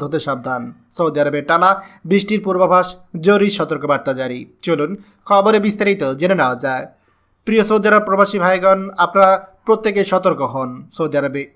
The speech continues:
রিয়াদ, মক্কা এবং দক্ষিণ পশ্চিমাঞ্চল সহ বিভিন্ন এলাকায় ঝড়, বজ্রবিদ্যুৎ এবং ভারী বৃষ্টিপাতের পূর্বাভাস দিয়েছে দেশটির আবহাওয়া দপ্তর। বৃহস্পতিবার তেইশে জানুয়ারি এক বিজ্ঞপ্তিতে এই তথ্য জানিয়েছে সৌদি আরবের ন্যাশনাল সেন্টার অফ মেট্রোলজি,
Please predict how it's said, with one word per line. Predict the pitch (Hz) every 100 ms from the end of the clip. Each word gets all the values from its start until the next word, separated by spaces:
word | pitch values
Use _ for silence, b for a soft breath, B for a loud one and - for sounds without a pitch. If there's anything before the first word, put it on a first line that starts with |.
| 147 135
রিয়াদ, | 160 156 190 - b b 156
মক্কা | 151 - 147 214 B B B
এবং | 185 190 175
দক্ষিণ | 202 202 214 190
পশ্চিমাঞ্চল | 165 165 147 147 - 131 127
সহ | 151 151 175 202 B B 180
বিভিন্ন | 196 214 220 185
এলাকায় | 185 196 190 123
ঝড়, | 143 160 185 208 B B
বজ্রবিদ্যুৎ | 170 156 151 156 160 185 170
এবং | 151 147 143
ভারী | 180 196
বৃষ্টিপাতের | 151 - 147 143 143 -
পূর্বাভাস | 202 185 170 165 151
দিয়েছে | 175 180 180 175 B B 175
দেশটির | 196 202 208 202 170
আবহাওয়া | 175 156 160 139
দপ্তর। | - 139 127 120 _ - 151
বৃহস্পতিবার | 147 147 139 151 196 - B B
তেইশে | 202 196 185
জানুয়ারি | 196 196 160
এক | 143
বিজ্ঞপ্তিতে | 147 143 135 - 180 233 B B 170
এই | 190 196
তথ্য | 196 196
জানিয়েছে | 196 202 202 202 196
সৌদি | 160 147
আরবের | 147 147
ন্যাশনাল | 147 147 156 147
সেন্টার | 156 143 147
অফ | 147
মেট্রোলজি, | 160 175 196 185 214